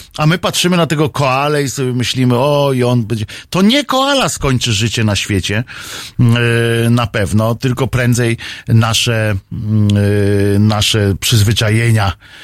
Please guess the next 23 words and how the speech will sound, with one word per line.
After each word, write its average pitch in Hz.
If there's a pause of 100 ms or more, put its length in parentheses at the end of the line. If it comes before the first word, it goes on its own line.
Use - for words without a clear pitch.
(220)
e, 85
kulinarne, 104
które 107
każą 104 (320)
produkować. 117
Ostatnio 117
byłem 113
w -
tym 107
sklepie, 127
co 107
państwu 107
opowiadałem, 117 (300)
w -
tym 123
dużym, 123
gdzie 113
się 127
ludzie 120
zderzali 110
wózkami, 110
jakieś 104
absurdy, 104